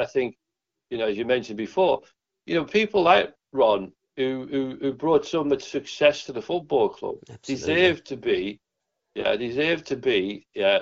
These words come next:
Speaker 1: recognised by the football club in a big way. Yeah,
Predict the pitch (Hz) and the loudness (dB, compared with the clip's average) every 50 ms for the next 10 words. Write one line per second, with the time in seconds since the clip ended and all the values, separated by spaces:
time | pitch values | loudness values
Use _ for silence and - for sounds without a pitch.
0 | - - 107 143 143 - 139 123 107 113 110 101 98 95 95 92 92 - - - | 0 2 2 2 2 2 -4 -6 -2 0 2 2 4 2 2 0 -2 -4 0 2
1 | 113 117 120 107 104 - - 143 139 - - 107 101 92 90 - - 92 87 85 | 4 4 4 2 -2 -2 -4 -4 -2 0 2 2 2 2 0 -6 -6 -6 -6 -6
2 | 87 _ - 104 104 101 98 110 104 98 101 95 101 107 110 98 87 85 _ _ | -6 _ -8 -6 -6 -4 -2 -4 -4 -4 -2 0 0 2 2 0 -2 -4 _ _
3 | _ _ _ _ _ _ _ - 95 92 90 | _ _ _ _ _ _ _ -4 -2 -2 -2